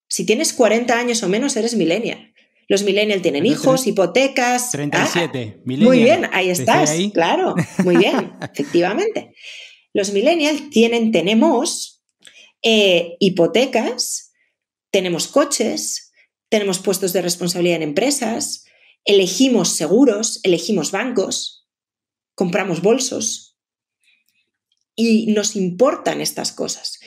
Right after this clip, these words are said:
Speaker 1: Pero es que la generación Z que viene detrás y que tampoco tienen quince años ya,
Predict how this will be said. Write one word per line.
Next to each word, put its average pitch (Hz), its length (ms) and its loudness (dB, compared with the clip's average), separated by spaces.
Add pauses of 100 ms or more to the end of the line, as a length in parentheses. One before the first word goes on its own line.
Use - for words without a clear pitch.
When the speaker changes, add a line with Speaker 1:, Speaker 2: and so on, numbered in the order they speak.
(120)
Speaker 1:
Pero 202 160 2
es 220 100 -2
que 339 120 0
la 330 80 -2
generación 214 540 -2
Z 302 300 -4
que 175 100 -2
viene 202 240 0
detrás 233 760 -2 (400)
y 110 120 -2
que 214 100 0
tampoco 185 520 0
tienen 240 320 2
quince 180 360 -2
años 160 320 -2
ya, 247 500 0